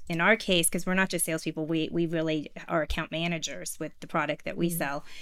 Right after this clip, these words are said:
Speaker 1: And, and those are the individuals that you start to really see, um, separate themselves very, very quickly with our customers and provide that elevated level of account management that I think ultimately, you know, really helps us as an organization partner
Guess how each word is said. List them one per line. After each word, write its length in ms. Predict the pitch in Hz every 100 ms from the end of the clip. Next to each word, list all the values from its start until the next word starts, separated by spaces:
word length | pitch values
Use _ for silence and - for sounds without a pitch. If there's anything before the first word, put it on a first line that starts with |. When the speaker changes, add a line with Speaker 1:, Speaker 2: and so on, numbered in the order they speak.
| - - -
Speaker 1:
And, 360 | 185 180 175
and 200 | 190 190
those 260 | 190 202 226
are 80 | 220
the 160 | 214
individuals 680 | 190 175 170 165 170 165 165
that 220 | - 151 165
you 60 |
start 320 | 160 165 156 -
to 100 | 160
really 260 | 156 156
see, 460 | 156 - 151 147 -
um, 200 | 151 143
separate 420 | - 147 156 143
themselves 520 | - 147 - 147 135 156
very, 260 | 160 151
very 240 | 156 - 156
quickly 480 | 180 160 151 135
with 180 | - 165
our 120 | 147
customers 580 | 170 156 - 175 175 175
and 180 | - 165
provide 440 | - 156 147 143
that 200 | 147 139 -
elevated 500 | 151 156 156 151 147
level 280 | 147 143 147
of 100 | 147
account 300 | 151 151 -
management 600 | 143 156 175 202 202 254 - - -
that 120 | 165
I 100 | 156
think 240 | 156 160 156
ultimately, 640 | 151 - 156 - 143 143 -
you 60 | 160
know, 120 | 147
really 260 | 151 147
helps 300 | 147 165 170 -
us 240 | 143 -
as 100 | 143
an 80 | -
organization 640 | 151 139 151 139 135 151
partner 460 | 147 - - 160